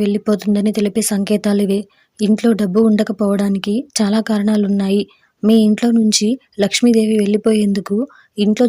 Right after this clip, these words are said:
జరిగే పరిణామాలే కారణం. దీని వెనుక కొన్ని ముఖ్యమైన కారణాలున్నాయి. డబ్బు సంపాదిస్తున్నా డబ్బుకి ఇబ్బందులు ఎదుర్కోవాల్సి వస్తుంది. చేతిలో డబ్బు లేదని ఇంట్లో కొన్ని పరిస్థితులు పదే పదే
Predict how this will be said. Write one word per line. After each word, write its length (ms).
జరిగే 320
పరిణామాలే 540
కారణం. 300
దీని 220
వెనుక 220
కొన్ని 260
ముఖ్యమైన 380
కారణాలున్నాయి. 760
డబ్బు 240
సంపాదిస్తున్నా 760
డబ్బుకి 460
ఇబ్బందులు 380
ఎదుర్కోవాల్సి 540
వస్తుంది. 380
చేతిలో 380
డబ్బు 280
లేదని 380
ఇంట్లో 300
కొన్ని 240
పరిస్థితులు 520
పదే 280
పదే 140